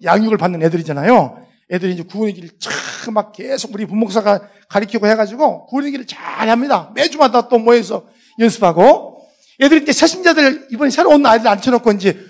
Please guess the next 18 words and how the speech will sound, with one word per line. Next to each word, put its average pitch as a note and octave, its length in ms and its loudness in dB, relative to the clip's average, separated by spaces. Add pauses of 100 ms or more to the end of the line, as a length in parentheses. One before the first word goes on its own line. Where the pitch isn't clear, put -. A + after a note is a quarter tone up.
(120)
구원의 A3+ 300 4
길을 D#3 140 -4
가리키는 D3 400 -12
거죠. A#2+ 240 -20 (200)
다음이요. D#3+ 540 0 (1300)
예, B2+ 360 0 (400)
예, D3 120 -12
여기 C#3+ 200 -8
또 D3+ 100 -4
부목사가 D3 380 0
가리키고. C3 420 -10
다음이요. D3+ 600 0 (1300)
예, B2 300 -6 (340)
또 B2+ 180 -12
다음이요. D3+ 640 -4 (1300)
예, A#2 280 -12 (320)
이렇게 B2 420 -10
다음이요. D3 540 -8